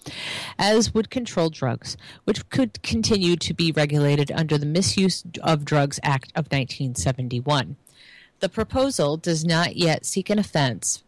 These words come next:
for per-, personal possession. Whilst the author, Christopher Snowden, highlighted the similarity with the U S Federal Analog Act,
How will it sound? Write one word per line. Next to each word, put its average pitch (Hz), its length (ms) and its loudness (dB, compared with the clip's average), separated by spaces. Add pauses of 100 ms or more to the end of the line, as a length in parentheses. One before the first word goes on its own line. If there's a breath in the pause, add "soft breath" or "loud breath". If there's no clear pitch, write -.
(160)
for 156 420 2
per-, 160 380 0 (720)
personal 160 500 0 (380)
possession. 143 580 -6 (1300 loud breath)
Whilst 254 340 4
the 302 160 0
author, 165 400 2
Christopher 190 420 -4
Snowden, 147 440 -4
highlighted 151 480 -2
the 170 100 -4
similarity 151 680 0
with 147 180 0
the 147 120 -4
U 156 200 4
S 180 420 2
Federal 160 440 2
Analog 147 580 2
Act, 135 400 -6